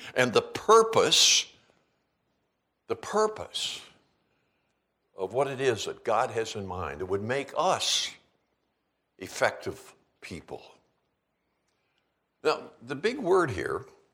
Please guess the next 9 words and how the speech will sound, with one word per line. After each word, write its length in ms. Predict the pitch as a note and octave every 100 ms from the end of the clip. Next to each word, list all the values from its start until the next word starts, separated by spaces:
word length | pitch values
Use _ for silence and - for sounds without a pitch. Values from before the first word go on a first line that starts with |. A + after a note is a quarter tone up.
| _ _ _ _ _
is 160 | G#2 G2
the 80 | A#2
word 460 | G#2+ A2+ G2+ G2+ - _ _ _ _ _
habit. 560 | - F3+ D#3+ - - - _ _ _ _ _ _ _ _ _ _ _ _ _ _ _ _ _ _
Hmm, 180 | C#3+ D#2 - _ _
that's 180 | - -
an 80 | - -
interesting 640 | A2 - E2 D2+ - B1+
word. 160 | B1+ C2+